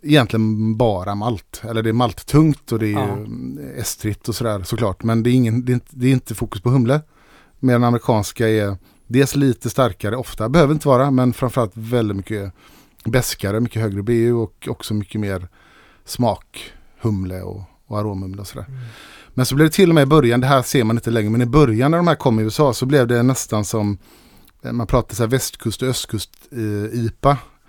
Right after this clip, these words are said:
Speaker 1: Så var det också i barley wine i början, att amerikansk västkust barley wine var, eh, ljusare och beskare, medan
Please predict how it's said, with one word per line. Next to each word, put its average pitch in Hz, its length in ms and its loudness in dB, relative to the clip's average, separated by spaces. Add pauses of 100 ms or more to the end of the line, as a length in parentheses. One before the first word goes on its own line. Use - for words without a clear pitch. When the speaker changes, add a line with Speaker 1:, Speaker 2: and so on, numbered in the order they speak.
(160)
Speaker 1:
Så - 140 -4
var 135 180 4
det 123 80 2
också - 260 -4
i 113 40 0
barley 110 380 0
wine 143 120 2
i - 20 2
början, 135 220 2
att 104 120 -6
amerikansk 123 580 -2
västkust 117 360 -6
barley 107 360 0
wine 131 140 4
var, 113 260 4 (560)
eh, 113 120 -2
ljusare 110 640 2
och 107 80 -2
beskare, 123 600 -4 (160)
medan 113 440 -2